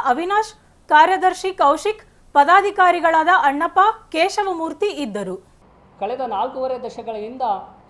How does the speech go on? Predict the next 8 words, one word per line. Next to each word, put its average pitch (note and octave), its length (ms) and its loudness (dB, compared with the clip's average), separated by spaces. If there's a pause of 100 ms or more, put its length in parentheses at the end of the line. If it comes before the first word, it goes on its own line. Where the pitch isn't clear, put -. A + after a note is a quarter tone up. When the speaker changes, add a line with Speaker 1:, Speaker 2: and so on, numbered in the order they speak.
(100)
Speaker 2:
ಸುದೀರ್ಘವಾಗಿ A#3+ 800 -6 (240)
ಪಕ್ಷನಿಷ್ಠರಾಗಿ A#3 960 -8 (600)
ಪಕ್ಷ G3 260 -8
ನೀಡಿರುವ A3 420 -8 (300)
ವಿವಿಧ A#3 260 -10 (220)
ಜವಾಬ್ದಾರಿಗಳನ್ನು G#3 840 -8 (460)
ತುಂಬ G3+ 240 -14
ಶ್ರದ್ಧೆ A3 440 -8